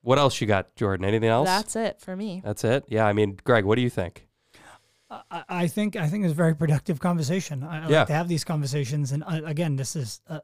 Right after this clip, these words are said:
Speaker 3: a nice way to see both sides
Speaker 1: Right.
Speaker 3: having a, having a debate and trying to understand each other, opposed to just fighting each other.
Speaker 2: Yeah, I do
Speaker 1: I,
Speaker 2: think
Speaker 1: I
Speaker 2: I was one of the more agreeable Gen Zers.
Speaker 3: And you've gotten better since you come to work here, I will say.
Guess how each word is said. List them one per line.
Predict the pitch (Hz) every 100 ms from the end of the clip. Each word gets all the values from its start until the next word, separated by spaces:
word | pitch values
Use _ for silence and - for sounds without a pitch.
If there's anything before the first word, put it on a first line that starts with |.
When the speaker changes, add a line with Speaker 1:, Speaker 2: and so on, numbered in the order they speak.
| -
Speaker 3:
a | 147
nice | 151 147
way | 170 151
to | 131
see | - 165
both | 143 139 139
sides | - 156 143 139 123 - - _ _ _
Speaker 1:
Right. | 110
Speaker 3:
having | 156 180 170
a, | 160 -
having | 160 156 170
a | 156
debate | 143 127 160 156 170
and | 139
trying | 165 147
to | 147
understand | 143 127 - 165 156
each | 139 151
other, | 135 135
opposed | 123 147 135
to | 156
just | 135 -
fighting | - - 175 160 143
each | 139 -
other. | 170 233
Speaker 2:
Yeah, | 185 - - _ _ _ _ -
I | 240
do | 302
Speaker 1:
I, |
Speaker 2:
think | 311 302
Speaker 1:
I | 254
Speaker 2:
I |
was | 220 214
one | 214
of | 208
the | 202
more | 185 180
agreeable | 180 - 190 202 180 170 165 - _ -
Gen | 196 185 180
Zers. | 180 175 170 175 - - _
Speaker 3:
And | 214
you've | 311
gotten | 262 330 185
better | - 156
since | - 147
you | 151
come | 170
to | 170
work | 175 139
here, | 220
I | 151
will | 139
say. | 127 165 160